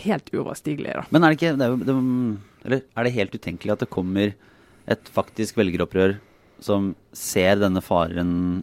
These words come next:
Speaker 2: i større grad enn politikerne? Altså, det er jo, på et eller annet tidspunkt så skulle man tro at flere politikere satte seg ned og tenkte, "Dette er reelt, det skjer,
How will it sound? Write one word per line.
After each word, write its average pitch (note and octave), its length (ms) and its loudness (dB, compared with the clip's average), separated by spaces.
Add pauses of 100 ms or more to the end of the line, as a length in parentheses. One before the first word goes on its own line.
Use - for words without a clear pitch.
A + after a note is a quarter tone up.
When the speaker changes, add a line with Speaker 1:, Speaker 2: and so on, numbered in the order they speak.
Speaker 2:
i G2+ 80 -8
større F#2+ 300 0
grad F2+ 260 0
enn F2+ 400 0
politikerne? G#2+ 540 0 (100)
Altså, C3+ 220 0
det A#2+ 80 4
er A#2+ 80 4
jo, E3 100 4 (240)
på - 80 2
et A2+ 80 4
eller A#2 120 0
annet G#2+ 100 0
tidspunkt D#3+ 260 0
så C#3+ 80 -4
skulle A#2+ 160 2
man C#3+ 160 4
tro A2+ 140 6
at - 120 0 (680)
flere F#2+ 460 6
politikere G2 480 2
satte G2+ 180 -2
seg G#2 60 2
ned F#2+ 80 4
og G2 80 0
tenkte, F#2 180 -2
"Dette - 240 -6
er G2+ 320 0 (240)
reelt, G#2+ 480 0
det G#2 320 0
skjer, C3 540 2